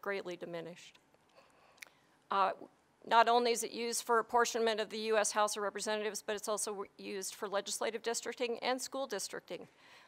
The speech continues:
Um, boundaries across the state of Montana are set based on the census data.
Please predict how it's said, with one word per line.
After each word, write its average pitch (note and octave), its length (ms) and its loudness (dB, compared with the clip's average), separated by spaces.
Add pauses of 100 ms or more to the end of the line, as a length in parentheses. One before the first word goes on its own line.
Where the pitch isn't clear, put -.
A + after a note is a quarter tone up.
(120)
Um, F#3+ 300 2
boundaries A3+ 400 4
across A3+ 360 6
the A3 100 -10
state A3+ 360 0
of G#3+ 80 -4
Montana G#3+ 480 -2
are G3 220 -2
set - 360 -2
based F#3+ 280 -6
on F#3 100 -4
the F#3 80 -10
census F#3+ 460 -8
data. - 300 -12